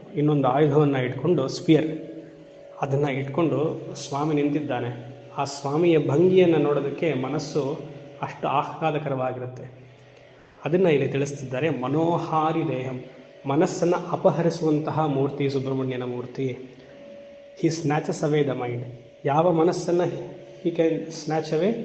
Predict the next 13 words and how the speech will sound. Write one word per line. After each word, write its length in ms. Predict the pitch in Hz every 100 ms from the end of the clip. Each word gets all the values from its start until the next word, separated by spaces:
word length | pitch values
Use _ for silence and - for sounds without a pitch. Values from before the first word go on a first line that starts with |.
| - - - -
The 80 | 131
mind 220 | 147 165
which 220 | 143 104
is 260 | 151 - -
pure. 340 | 135 127 123 - - - - - - - - - - - - - _ _ 147
ಮತ್ತೆ 120 | 139
ಹೇಗಿದ್ದಾನಂತೆ? 680 | 160 165 170 156 139 131 131 - - - - - - - - - 143
ಮಯೂರಾದಿರೂಢಂ 1300 | 135 151 175 175 175 165 165 175 151 143 143 123 135 143 123 - - - - - - - 135
ಆರೂಢವಾನ್. 920 | 139 160 170 165 127 123 135 - 269 - - - - - - 151
ಆರೂಢ 360 | 156 165 160
ಅಂದ್ರೆ 260 | 143 143 180
ಎದ್ದು 360 | 139 135 165
ಕೂತಿರುವಂಥದ್ದು, 1080 | 175 170 165 147 127 123 - 117 120 - -